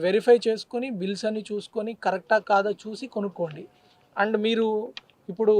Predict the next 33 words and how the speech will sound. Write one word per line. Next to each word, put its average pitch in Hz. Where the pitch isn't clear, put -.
సీసీఎస్ 220
టీమ్‌ని 220
కూడా 220
నేను 196
రిక్వెస్ట్ 214
చేస్తున్నాను. 208
చాలామంది 196
ఫోన్స్ 214
కొనుంటారు, 202
ఏ 202
పర్టిక్యులర్ 247
షాప్స్ 226
దగ్గర 214
ఎక్కువ 247
కొంటున్నారు, 208
ఒకటి 202
రెండు 233
అంటే 226
వాళ్ళకి 240
తెలియకుండా 233
అమ్ముండొచ్చు. 190
అదే 180
పనిగా 247
పదుల 214
సంఖ్యలో, 240
ఇరవైల 226
సంఖ్యలో 226
ఆ -
సెల్ 196
ఫోన్ 214
షాప్స్ 208
ఎవరైనా 202
అమ్ముతున్నారంటే, 196